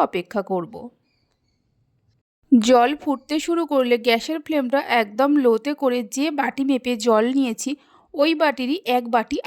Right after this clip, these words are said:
আটা দিয়ে দেব। লো ফ্লেমে আটাটাকে জলের সঙ্গে মিশিয়ে নেব। এই রেসিপিটা আমি আটা দিয়ে বানাচ্ছি, আপনারা চাইলে ময়দা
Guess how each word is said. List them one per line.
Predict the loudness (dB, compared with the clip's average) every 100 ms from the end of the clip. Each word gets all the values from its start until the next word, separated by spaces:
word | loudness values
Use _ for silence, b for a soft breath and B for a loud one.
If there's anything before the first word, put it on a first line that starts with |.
| -2
আটা | 0 0 0
দিয়ে | -2 -2
দেব। | -8 -12 -20 _ _ _ _ _ _ _ _ _
লো | 6 8 8 4
ফ্লেমে | 2 0 2 -2 -4 -2
আটাটাকে | 0 0 0 0 -2 2
জলের | 4 4 0 0
সঙ্গে | 0 0 4
মিশিয়ে | 4 4 0 -2 -4
নেব। | -6 -10 -12 _ _ -2 2
এই | 4
রেসিপিটা | 2 0 -2 0 4 4
আমি | 2 0 0 0
আটা | 0 -2
দিয়ে | -2 0
বানাচ্ছি, | 0 0 -4 -8 -4 -2
আপনারা | -2 -4 -4 -4 -2
চাইলে | -2 0 0 2
ময়দা | 2 2